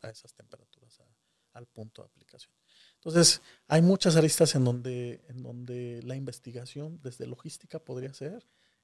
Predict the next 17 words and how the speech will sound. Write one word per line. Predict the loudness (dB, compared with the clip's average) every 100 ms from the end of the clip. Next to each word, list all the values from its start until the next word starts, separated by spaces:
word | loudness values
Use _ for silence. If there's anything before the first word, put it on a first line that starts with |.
| _
eh, | -4 -2 -2 -4 -4 -6 -12 -16
tiene | _ -14 -12
aplicación | -10 -6 -6 -2 -4 -4
en | -10
este | -16 -20
tipo | -20 -20 _
de, | -20 -20 _ _
de, | _ _ _ _ _ _ _ _ _
digamos, | -16 -16 -16
de, | -18 -20 _ _ _ _ _ _
de, | -16 -16 _ _ -20 _ _ _ _
de | -16
investigación | -8 -6 -4 -8 -8 -16
con | -14 -16
impacto | -16 -20 _ -20
social, | -20 -20 -20 _ _
¿no? | _